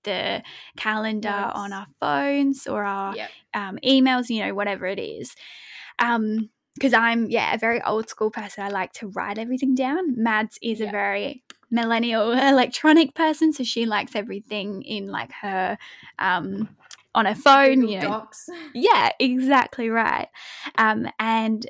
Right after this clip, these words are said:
Speaker 1: on the similar sort of thing, I would recommend having a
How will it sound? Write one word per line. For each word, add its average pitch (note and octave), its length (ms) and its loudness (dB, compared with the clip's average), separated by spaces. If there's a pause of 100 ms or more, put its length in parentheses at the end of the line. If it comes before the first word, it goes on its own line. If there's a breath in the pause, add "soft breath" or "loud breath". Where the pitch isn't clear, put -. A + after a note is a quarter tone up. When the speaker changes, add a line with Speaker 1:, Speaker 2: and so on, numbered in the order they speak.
(240)
Speaker 1:
on B3+ 140 8
the C#4+ 80 8
similar A#3+ 420 0
sort A3 240 -8
of G#3 140 -10
thing, A#3 260 4
I A3+ 440 -2
would D#4+ 280 -6
recommend A3+ 400 -6
having G#3 380 -10 (100)
a G#3 80 -8